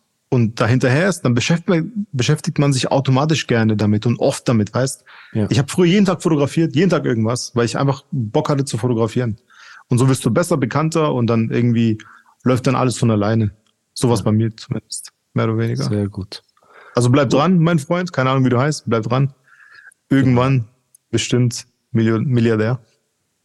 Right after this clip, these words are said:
Speaker 2: Inshallah einfach glücklich.
Speaker 1: Nicht
Speaker 2: Wir
Speaker 1: Dubai,
Speaker 2: wissen nicht,
Speaker 1: Alter.
Speaker 2: wir wissen nicht, vielleicht macht ihn Geld auch nicht glücklich.
Speaker 1: Ja,
Speaker 2: Vielleicht
Speaker 1: stimmt.
Speaker 2: macht ihn Erfolg auch nicht glücklich. So, deswegen
Speaker 1: Ja.
Speaker 2: guck eher, dass du glücklich bist. Ob es,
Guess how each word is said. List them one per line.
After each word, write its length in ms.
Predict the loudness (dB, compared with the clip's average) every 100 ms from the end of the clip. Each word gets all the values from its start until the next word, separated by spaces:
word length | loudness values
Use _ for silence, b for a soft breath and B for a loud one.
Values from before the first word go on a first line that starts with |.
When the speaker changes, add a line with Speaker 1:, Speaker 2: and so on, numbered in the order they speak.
| _ _
Speaker 2:
Inshallah 500 | -4 -2 0 2 2
einfach 300 | 0 -2 -2
glücklich. 460 | 0 -2 -2 -2 0
Speaker 1:
Nicht 200 | -2 0
Speaker 2:
Wir 60 | 0
Speaker 1:
Dubai, 140 | 2
Speaker 2:
wissen 180 | 2 0
nicht, 200 | 0 0
Speaker 1:
Alter. 180 | -2 -4 _ _ -4
Speaker 2:
wir 140 | 0
wissen 280 | 0 0 0
nicht, 280 | 0 -2 -6 _ _ _
vielleicht 340 | 0 0 2
macht 180 | -2 0
ihn 100 | 0
Geld 240 | 0 0 0
auch 140 | 0
nicht 200 | -2 -2
glücklich. 520 | -4 0 0 0 -2
Speaker 1:
Ja, 480 | -16 _ _ _ -2
Speaker 2:
Vielleicht 260 | 0 2 0
Speaker 1:
stimmt. 140 | 0
Speaker 2:
macht 220 | -2 0
ihn 180 | -2 0
Erfolg 460 | -2 -2 0 0 0
auch 140 | 0
nicht 180 | -2 -2
glücklich. 520 | -2 0 0 0 -4
So, 240 | -4 -2
deswegen 480 | -2 -4 -2 -2 0
Speaker 1:
Ja. 40 | -2
Speaker 2:
guck 220 | -4 -2
eher, 220 | 0 0
dass 180 | -2 -4
du 80 | -4
glücklich 440 | -2 -2 -2 -4 -4
bist. 220 | -6 -4
Ob 180 | -2 0
es, 300 | 0 -2 -10